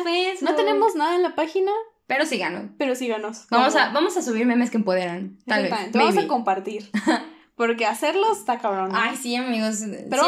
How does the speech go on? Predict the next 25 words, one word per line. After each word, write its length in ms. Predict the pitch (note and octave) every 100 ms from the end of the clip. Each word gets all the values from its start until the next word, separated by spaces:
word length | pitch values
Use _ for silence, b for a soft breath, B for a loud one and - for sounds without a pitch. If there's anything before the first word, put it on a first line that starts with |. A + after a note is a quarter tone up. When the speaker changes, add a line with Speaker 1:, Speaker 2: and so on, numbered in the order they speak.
| G4+
Speaker 1:
alguien 0 |
sabe, 100 | E4+
Speaker 2:
compartir 460 | G#4 G4 E4 C#4 C4+
Speaker 1:
si 80 |
alguien 220 | B3 A3+ F#4
Speaker 2:
memes. 80 |
Speaker 1:
hace 140 | F#4+ F4+
memes 320 | E4 E4+ F4+
chidos 480 | - D4+ E4 F4 - -
y 140 | A#3
quieren 220 | B3 C#4+
colaborar 520 | D4+ B3 - - -
con 100 | E4+
nosotras, 380 | F4 F4+ F#4 A4 A4+ -
<laughs> 340 | D#4 D4+ C4
Speaker 2:
Adelante. 480 | G3+ G3 G3 F#3+ F#3+ -
Speaker 1:
adelante, 480 | A3 A3 A#3 B3+ A#3+
se 60 |
acepta 380 | A3+ C#4 C#4 D#4+
todo, 200 | B3+ G#3+ F#3+
¿eh? 260 | A#3 D4
Todo 220 | - G#3 G3
aquí. 420 | G3 G3+ G3 - _
Speaker 2:
Tode. 340 | C4 G#3+ F#3 - _
Speaker 1:
Todes. 480 | G#3 G3+ G3 -